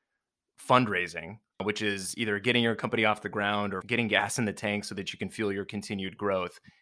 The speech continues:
And there's a lot of advice, there's a lot of innovation, there's a lot of best practices, there's a lot of people that are there to help at that stage and for those aspects of your business. And those are really important.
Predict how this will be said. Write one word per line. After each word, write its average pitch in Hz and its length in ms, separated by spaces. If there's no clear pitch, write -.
And 107 100
there's 104 120
a 98 40
lot 113 260
of 113 100
advice, 98 480
there's 87 180
a 90 60
lot 107 240
of - 60
innovation, 98 600
there's 90 180
a 90 40
lot 107 220
of 95 80
best 101 220
practices, 95 640
there's 90 180
a 90 40
lot 107 200
of - 60
people 107 260
that 95 160
are 92 100
there 95 260
to 92 140
help 92 380
at 104 140
that 107 200
stage 92 480
and 104 120
for 104 120
those 98 380
aspects 95 440
of - 40
your 95 80
business. 92 340
And 110 100
those 135 160
are 143 40
really 120 340
important. 104 460